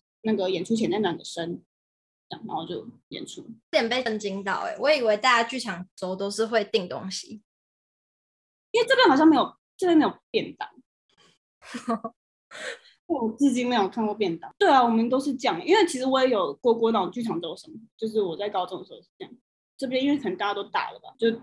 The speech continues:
Speaker 1: 己可以处理自己的东西，所以我们通常可能假设十二点进剧场，然后我们可能就会早一点出发，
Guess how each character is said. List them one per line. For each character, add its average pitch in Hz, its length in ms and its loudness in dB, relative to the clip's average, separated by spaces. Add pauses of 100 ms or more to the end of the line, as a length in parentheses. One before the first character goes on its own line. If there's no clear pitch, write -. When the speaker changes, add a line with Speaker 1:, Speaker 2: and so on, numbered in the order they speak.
(100)
Speaker 1:
己 226 140 -2
可 220 140 -2
以 190 60 0
处 185 180 -8
理 175 80 -2
自 175 80 -16
己 208 80 0
的 185 80 0
东 180 160 -10
西， 190 100 -10
所 226 140 0
以 226 40 4
我 208 60 2
们 185 140 -4
通 208 180 -4
常 175 240 -10
可 - 40 -20
能 - 120 -20 (240)
假 - 160 -6
设 196 480 0 (800)
十 - 180 -4
二 247 120 6
点 220 160 2
进 254 160 -2
剧 254 100 -2
场， 190 220 -4
然 180 100 0
后 185 60 4
我 185 40 0
们 185 160 0
可 185 100 -14
能 180 200 -6
就 208 380 0
会 226 100 2
早 185 260 -4
一 208 40 0
点 - 180 -4
出 - 220 -18
发， 175 360 -6